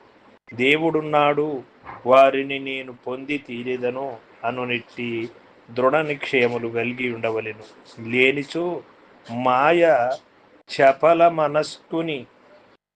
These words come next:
ఊపివేయును. మయ్యార్పిత మనోబుద్ధి, మనస్సుతో పాటు బుద్ధిని కూడా తన యందు నిలుపవలెనని గీత యందచటచట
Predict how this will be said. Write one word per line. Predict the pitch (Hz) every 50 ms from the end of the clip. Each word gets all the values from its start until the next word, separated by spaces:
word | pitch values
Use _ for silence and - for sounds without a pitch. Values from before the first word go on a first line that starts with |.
| - 127
ఊపివేయును. | 127 139 160 165 - 156 151 143 131 123 120 117 107 107 104 - - _ _ _ _ _ _ _ _ _ _ _ _ _ _ _ _ _ - 127
మయ్యార్పిత | 131 139 147 160 175 175 185 185 180 180 180 - - 175 170 180
మనోబుద్ధి, | 175 - 139 131 135 135 139 139 135 127 127 127 123 127 127 117 139 139 139 135 120 113 - -
మనస్సుతో | 120 123 127 139 160 170 - - 190 180 - - 160 151
పాటు | - - 131 117 - - - - 120 120 113 - - 113
బుద్ధిని | 110 127 135 127 123 139 147 156 156
కూడా | 147 131 123 123 117 110 113 120 - - - _ - - - - _ _ -
తన | 131 135 135
యందు | 131 127 127 127 143 151 156
నిలుపవలెనని | 151 143 131 127 131 131 - 147 135 127 127 120 120 117 117 113 110 110 117 123 - - _ _ - 120 110 120
గీత | 120 131 135 135
యందచటచట | 147 135 127 123 120 117 117 113 113 110 110 107 - 131 131 135 127 - - 113 - - 110 107 104 107